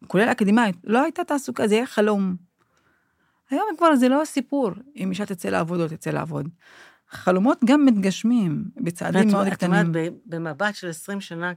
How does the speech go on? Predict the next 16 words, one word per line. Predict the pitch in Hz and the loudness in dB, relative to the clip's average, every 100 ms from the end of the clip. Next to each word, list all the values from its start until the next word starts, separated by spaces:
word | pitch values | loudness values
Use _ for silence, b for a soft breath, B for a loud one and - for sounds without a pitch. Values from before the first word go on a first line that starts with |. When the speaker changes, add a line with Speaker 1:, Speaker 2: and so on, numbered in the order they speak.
| - | -10
Speaker 2:
קדימה, | 160 151 165 202 269 311 b b b b | -14 -8 -6 -2 -2 -2 b b b b
או | 175 165 | 0 0
אחורה, | - 214 247 233 247 - - | 2 2 2 0 -4 -10 -16
את | 160 | -10
רואה | 165 180 | -2 -2
מגמה. | 190 170 156 156 127 - _ _ _ _ _ - _ 170 - | 0 -2 -4 -4 -8 -16 _ _ _ _ _ -18 _ -14 -6
Speaker 1:
ראיתי | 151 160 180 214 | -2 0 0 0
שינוי | - 180 247 269 | 4 6 6 4
אדיר. | 180 208 254 202 165 170 | 2 2 2 2 4 4
באתי, | 160 220 240 | 4 2 0
הצגתי | 180 214 - 247 | 0 -2 0 0
באחד | 180 160 - 175 | 0 -2 -2 -4
התורמים, | 170 165 175 220 | -4 -2 0 0
אני | 185 | 0
זוכרת, | 160 - 220 220 b b b | -2 -2 -2 -2 b b b
למה | 170 175 214 240 240 | 2 4 4 4 2